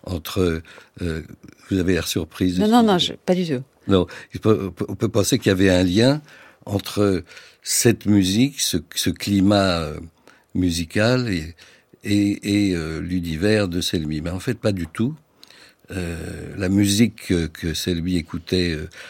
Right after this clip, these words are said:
Speaker 1: quand il écrivait, par exemple, Last Exit to Brooklyn, il écoutait en boucle du Beethoven. Il adorait aussi, euh, Sibelius, par exemple. Euh, il était fan de jazz, de Charlie Parker, de John Coltrane, de Mingus.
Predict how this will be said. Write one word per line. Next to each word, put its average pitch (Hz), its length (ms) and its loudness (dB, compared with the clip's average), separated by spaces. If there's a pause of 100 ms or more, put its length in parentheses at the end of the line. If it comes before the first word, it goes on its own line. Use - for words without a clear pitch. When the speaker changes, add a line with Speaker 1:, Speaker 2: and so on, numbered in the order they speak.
(180)
Speaker 1:
quand - 220 -8
il 80 120 -4
écrivait, 80 500 -4
par 78 200 -10
exemple, 82 460 -6
Last 82 220 -4
Exit 85 260 -6
to 90 100 -6
Brooklyn, 82 380 -6
il 82 140 -6
écoutait 87 400 -2
en 85 100 0
boucle 95 420 -4 (480)
du 90 140 -4
Beethoven. 90 680 -2 (580)
Il 85 200 -2
adorait 90 600 0
aussi, 82 480 -4
euh, 78 40 -2
Sibelius, 82 800 0
par 78 180 -10
exemple. 87 420 -6 (800)
Euh, 85 520 -6
il 87 200 -2
était 82 260 -4
fan 110 440 4
de 85 160 0
jazz, 92 560 4
de 80 240 -4
Charlie 87 320 -4
Parker, 92 580 -2
de 90 160 0
John 80 200 -6
Coltrane, 92 720 -2
de 80 120 -4
Mingus. 85 600 -2